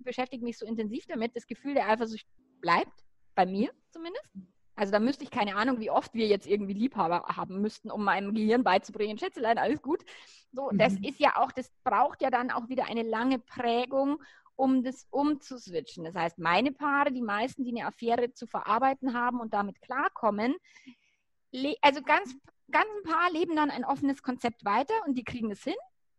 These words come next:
Speaker 1: Nur die meisten leben dann auch wieder ein monogames Konzept. Aber mit dem Wissen, Monogamie ist ein Konzept, es ist eine Entscheidung, die Entscheidung muss nicht ein Leben lang halten, es kann auch sein, dass der Partner in Umstände gerät, wo die Entscheidung revidiert wird und so weiter.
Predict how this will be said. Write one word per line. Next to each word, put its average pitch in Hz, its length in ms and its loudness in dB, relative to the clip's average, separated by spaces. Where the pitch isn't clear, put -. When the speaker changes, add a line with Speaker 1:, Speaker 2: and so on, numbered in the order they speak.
Speaker 1:
Nur 262 140 -2
die 214 80 -4
meisten 240 460 0
leben 240 260 -2
dann 220 180 0
auch 208 260 -2
wieder 220 200 4
ein 190 180 -2
monogames 180 640 -4
Konzept. - 360 -16
Aber 233 380 4
mit 254 220 0
dem 208 180 -2
Wissen, 254 560 0
Monogamie 226 800 4
ist - 160 -8
ein 170 160 -4
Konzept, 262 600 0
es - 140 -10
ist 196 140 -14
eine 185 140 -8
Entscheidung, 285 800 0
die 233 120 -6
Entscheidung 190 480 0
muss 208 180 -4
nicht 196 140 -10
ein 180 140 -10
Leben 180 200 -8
lang 175 240 -6
halten, 247 540 -2
es - 180 -16
kann 196 220 -6
auch - 100 -8
sein, 175 220 -8
dass 170 120 -10
der 180 100 -16
Partner 180 480 -2
in 185 120 -16
Umstände 190 480 -6
gerät, 175 400 0
wo 202 120 -4
die 190 120 -4
Entscheidung 175 400 -6
revidiert 190 480 -8
wird 254 180 0
und 226 120 -6
so 220 80 -12
weiter. 202 260 -2